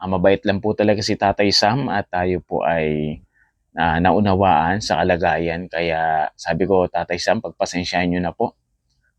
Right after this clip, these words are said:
At babayaran ko na lang muna po yung unang bayad na one thousand para sa,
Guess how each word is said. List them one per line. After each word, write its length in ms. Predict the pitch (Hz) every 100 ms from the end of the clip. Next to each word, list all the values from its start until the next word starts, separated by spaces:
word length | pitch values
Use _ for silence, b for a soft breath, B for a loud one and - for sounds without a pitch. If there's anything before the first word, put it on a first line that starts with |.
| -
At 320 | 85 80 78 -
babayaran 560 | 82 80 85 78 87
ko 160 | 85 87
na 80 | 87
lang 160 | 82
muna 320 | 82 85 82 82
po 160 | 85
yung 400 | 87 82 80 76
unang 400 | - 95 87 87
bayad 400 | 80 80 85 90 -
na 320 | 90 78 73
one 320 | 71 85 82
thousand 560 | 82 80 78 87 110 143 - _ _ _ _ _
para 320 | 78 80 78
sa, 560 | - 76 76 71 69